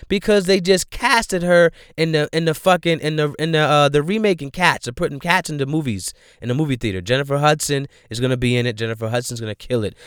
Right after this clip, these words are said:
Yo, Taylor Swift, if you think for one second that you are gonna outsing Jennifer Hudson, bitch, go home. 'Cause it's never gonna happen. Ever, ever, ever.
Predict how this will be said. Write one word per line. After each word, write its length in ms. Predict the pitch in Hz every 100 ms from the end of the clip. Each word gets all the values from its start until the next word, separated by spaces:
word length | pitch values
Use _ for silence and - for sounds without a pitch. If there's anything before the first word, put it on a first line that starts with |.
| -
Yo, 160 | 131 131
Taylor 380 | - 175 160 156
Swift, 440 | - 185 170 - - - -
if 160 | 139
you 180 | 143 277
think 340 | - 247 220 185
for 200 | 156 147
one 340 | 170 226 311
second 580 | - - 233 - 277 - _ -
that 120 | 139 139
you 160 | 262
are 60 | 208
gonna 220 | 156 135 -
outsing 680 | 196 233 - - 220 240 135
Jennifer 440 | 180 233 - 160
Hudson, 600 | 143 190 175 - 107 92 - - _ -
bitch, 380 | 107 277 285 139
go 220 | 175 180
home. 340 | 175 139 98 - _ - - _ _ -
'Cause 180 | 196 170
it's 140 | 139
never 380 | 156 190 220 220
gonna 260 | 202 185 180
happen. 480 | 135 101 - - - _ _ - - _ -
Ever, 260 | 196 208
ever, 300 | 196 170 165
ever. 420 | 160 135 98 -